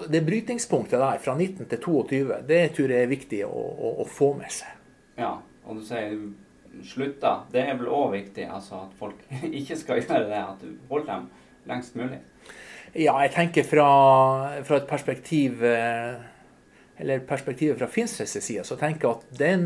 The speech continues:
Speaker 1: eh, den spilleren kan jo bli en, eh, dommeransvarlig.
Speaker 2: Mm.
Speaker 1: Han kan, eh, trene et, eh,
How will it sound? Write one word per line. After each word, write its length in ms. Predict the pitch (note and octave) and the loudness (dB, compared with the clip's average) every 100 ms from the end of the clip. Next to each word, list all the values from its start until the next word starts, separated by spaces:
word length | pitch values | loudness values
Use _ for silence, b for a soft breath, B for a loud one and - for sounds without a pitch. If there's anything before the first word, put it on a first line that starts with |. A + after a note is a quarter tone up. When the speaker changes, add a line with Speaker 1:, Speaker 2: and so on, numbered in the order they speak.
| E3 | 2
Speaker 1:
eh, 880 | D3+ C#3+ C#3 C3+ C3 B2+ - B B B B B - | 2 4 4 4 2 -2 -10 B B B B B -16
den 360 | A#2 E3 F3+ | 4 6 6
spilleren 500 | E3+ - E3 F#3 C#3+ A#2 | 2 4 6 6 2 0
kan 220 | C3 C3 | 0 2
jo 80 | B2+ | 0
bli 280 | C3+ D3+ C3+ | 2 2 2
en, 500 | A#2 A#2+ A#2 A#2 A#2 A#2 | 0 -4 -4 -6 -8 -4
eh, 440 | A2+ A#2 A2+ A2+ | -2 0 0 2
dommeransvarlig. 760 | A#2 D#3+ F#3+ F3+ F#3 F3+ F#3 F#3+ G3 G3 - B | 6 8 6 2 4 4 4 2 -2 -6 -14 B
Speaker 2:
Mm. 320 | - - F#3+ - | -12 -10 -8 -6
Speaker 1:
Han 180 | B2+ C3 | -4 -4
kan, 260 | C3 B2 B2 | -2 -2 -2
eh, 120 | A#2 | -2
trene 320 | C3+ C3+ A2+ | -2 0 -2
et, 240 | G#2+ - | -6 -6
eh, 480 | A2+ G#2+ G#2+ G#2+ A2 | -4 -2 -4 -6 -8